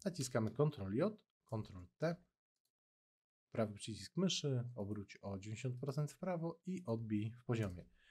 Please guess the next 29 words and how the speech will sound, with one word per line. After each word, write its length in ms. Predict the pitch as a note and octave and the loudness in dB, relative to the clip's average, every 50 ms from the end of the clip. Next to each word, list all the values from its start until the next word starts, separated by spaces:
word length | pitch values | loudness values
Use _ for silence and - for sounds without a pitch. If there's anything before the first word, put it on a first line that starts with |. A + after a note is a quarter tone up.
| - _ _ | -20 _ _
Dzięki 320 | - F3 F3 F3 - B2+ | 0 2 2 2 0 -2
temu 320 | B2 A#2 G#2+ G#2+ G#2+ G#2+ G#2 | 0 0 0 0 0 -2 -6
mamy 380 | F#2+ F2+ F#2 F#2 F#2 F#2 F#2+ - _ _ _ | -6 -6 -6 -8 -8 -10 -12 -14 _ _ _
dwa 220 | A2 G2+ G2+ A2 G#2 | -6 0 2 2 2
pliki. 420 | - - - F#2 - - - - - _ _ _ _ _ | 2 -2 -6 -8 -8 -10 -18 -20 -20 _ _ _ _ _
Ponieważ 220 | C#3+ C#3 C#3 C3 C3 | 0 2 2 2 2
będzie 240 | C#3+ D3 C#3 C3+ | 2 2 2 2
załamanie 440 | C3 C#3 C3+ B2+ B2+ B2+ B2 A2+ G#2 | 0 0 2 2 2 2 2 2 2
do 140 | F#2 G2+ F#2+ | 0 0 2
lewej 340 | G#2+ D#3+ G3+ E3 A2 F#2+ - | 2 2 2 2 0 -2 -4
strony, 480 | - - - F#2+ F2 E2+ G2 C3+ F#3 B2+ - - - - - _ _ - | -6 -8 -8 -10 -8 -4 -2 -2 -2 -2 -6 -12 -16 -20 -20 _ _ 0
bardzo 240 | C3 C3+ C3+ B2 G#2+ | 0 2 2 2 2
bym 140 | G#2+ G2+ | 0 -2
chciał, 460 | - - - - G#2+ G#2 G#2 G#2 - - _ _ _ _ _ _ _ _ _ _ _ _ _ _ _ _ - - | -2 -4 0 4 4 4 4 2 -2 -8 _ _ _ _ _ _ _ _ _ _ _ _ _ _ _ _ -2 0
e, 340 | G#2 G2+ G2 F#2+ F#2+ G2 F#2+ | 0 2 2 2 0 0 0
żeby 240 | G2 G#2 F#2 F#2+ F#2 | 0 0 -2 -2 -6
po 160 | - - G2 | -6 -2 0
lewej 260 | G2+ G#2+ G#2+ G#2+ G2 | 0 2 2 2 0
stronie 420 | - - - G2 G2 G2 G2+ F#2+ | -2 -4 -8 -8 -6 -6 -6 -4
właśnie 340 | F2+ F#2+ F#2 - - - G2+ | -4 -4 -4 -4 -6 -6 -6
był 160 | F#2 F#2+ F#2 | -6 -6 -8
ten 200 | - _ G2 F#2+ | -8 _ -8 -6
spadek 460 | F2 - - B2+ A2+ G2 F#2+ F2+ F#2+ F2 | -6 -2 0 0 0 2 0 -2 -4 -6
wody, 280 | F#2+ G2 F2+ E2+ - - _ - | -6 -6 -6 -6 -10 -16 _ -12
żeby 200 | G2+ G2+ G2 G2 | -8 -6 -4 -4
ona 160 | G2 G2 G2 | -2 -4 -4
tutaj 240 | - - G#2+ G2 F#2 | -6 -8 -8 -8 -8
była 180 | F#2 G2 F2+ E2+ | -8 -8 -8 -10
połamana. 520 | - - G2+ F2+ F2+ F2+ - - - | -8 -6 -4 -4 -4 -4 -8 -10 -14